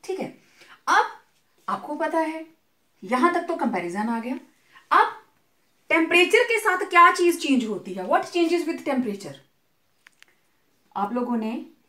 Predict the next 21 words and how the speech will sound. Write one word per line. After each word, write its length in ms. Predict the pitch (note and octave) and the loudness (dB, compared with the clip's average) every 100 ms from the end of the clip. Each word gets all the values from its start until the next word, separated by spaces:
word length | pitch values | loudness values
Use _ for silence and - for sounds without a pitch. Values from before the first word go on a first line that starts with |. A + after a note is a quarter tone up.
| - | -10
एक 160 | A3+ | -6
लॉ 220 | A3+ G#3+ - | 2 4 4
पढ़ा 240 | B3 G#3+ | 2 0
था, 180 | F#3 G3 A#3 - _ _ _ | 0 -6 -8 -12 _ _ _
volume 440 | F3+ B3 C#4+ F4+ | -2 0 2 0
is 140 | F#4 F#4 | 0 4
directly 420 | C#4+ D4 D4+ E4+ F4 | 6 6 2 -2 -2
proportional 560 | E4 C#4 B3 B3 C#4 B3+ | -2 -2 -2 -2 -4 -4
to 80 | C4+ C#4 - _ _ | -4 -6 -8 _ _
temperature। 520 | B3 B3 B3 G#3+ D#3 - _ _ _ _ _ _ _ _ | -2 0 -2 -4 -6 -16 _ _ _ _ _ _ _ _
ठीक 160 | A3+ | -10
है, 100 | D4+ E4+ | -8 -10
states 340 | - B3+ B3+ | -2 -2 0
of 120 | B3+ A#3+ | -2 -2
matter 280 | G#3+ G3 F#3+ | -4 -4 -10
के 80 | F3 | -10
अंदर, 260 | D3 C#3 - _ _ _ _ _ _ _ _ _ - - | -10 -14 -18 _ _ _ _ _ _ _ _ _ -20 -8
तो 80 | C4 B3 | -8 -6
what 260 | G#3+ C#4+ E4 | 2 4 4
is 80 | C#4 F#3+ | 0 -2
that? 200 | D#3 | -4